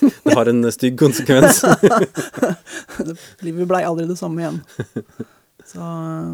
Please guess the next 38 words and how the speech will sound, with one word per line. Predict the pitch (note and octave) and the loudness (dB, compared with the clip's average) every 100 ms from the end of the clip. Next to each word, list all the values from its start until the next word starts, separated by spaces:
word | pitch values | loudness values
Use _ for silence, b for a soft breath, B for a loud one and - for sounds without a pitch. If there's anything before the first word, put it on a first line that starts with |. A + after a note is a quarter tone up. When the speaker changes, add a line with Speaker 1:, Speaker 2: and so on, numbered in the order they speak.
| E3 | -10
Speaker 2:
ja, | E3+ F#3+ | -8 -8
nei, | G3+ G#3 G3+ G3 | -8 -6 -4 -2
det | F#3+ F#3+ | -2 -2
høres | F#3 D#3+ - | -4 -4 -6
veldig | F3+ D#3+ E3+ | -8 -6 -6
rart | E3 D#3 - | -6 -8 -12
ut | - | -16
sikkert, | - E3+ F3+ - | -14 -12 -12 -10
men, | F#3 F3+ F3+ | -8 -6 -8
eh, | F3 | -8
jeg | F3 E3+ - _ - | -8 -10 -14 _ -10
tror | - G#3 A3+ | -6 -4 -4
kanskje | G3+ E3+ D#3 | -6 -6 -10
ikke | - | -8
jeg | F3+ | -6
hadde | F3+ G3 - | -6 -8 -4
kastet | G#3+ - D#3+ | -6 -4 -8
meg | D#3+ | -6
over | D#3+ E3 | -6 -8
Harry | E3+ E3 | -8 -10
Potter | D3 - | -12 -14
på | E3+ | -12
samme | F3 D#3 | -8 -8
måten | D3+ D3 - | -8 -10 -12
hvis | E3 D#3+ | -12 -10
ikke | D3+ | -10
det | |
hadde | - - | -10 -12
vært | - | -14
for | D#3+ | -14
at | D#3 | -12
jeg | D#3+ | -12
hadde | E3 D3 - | -12 -10 -10
allerede | D3+ D#3 D3+ E3 | -8 -8 -8 -8
vært | D#3 - | -10 -12
borti | E3 D#3 | -16 -14
hekser | D#3 - - | -14 -14 -14
og | D3 | -12